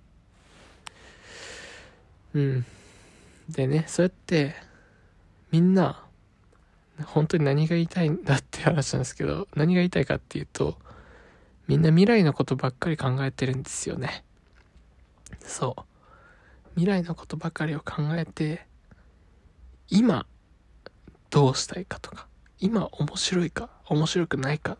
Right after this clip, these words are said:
とか、きついかきつくないか、ハッピーかハッピーじゃないか、精神的に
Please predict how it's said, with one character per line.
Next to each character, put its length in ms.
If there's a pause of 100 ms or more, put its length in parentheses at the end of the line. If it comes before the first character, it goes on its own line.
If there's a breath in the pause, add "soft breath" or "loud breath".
と 120
か、 140 (920 soft breath)
き 120
つ 180
い 40
か 140
き 160
つ 160
く 140
な 140
い 60
か、 240 (280)
ハ 160
ッ 60 (100)
ピ 80
ー 40
か 100
ハ 120
ッ 40 (100)
ピ 80
ー 20
じ 100
ゃ 40
な 80
い 60
か、 120 (1200 soft breath)
精 260
神 260
的 260
に 220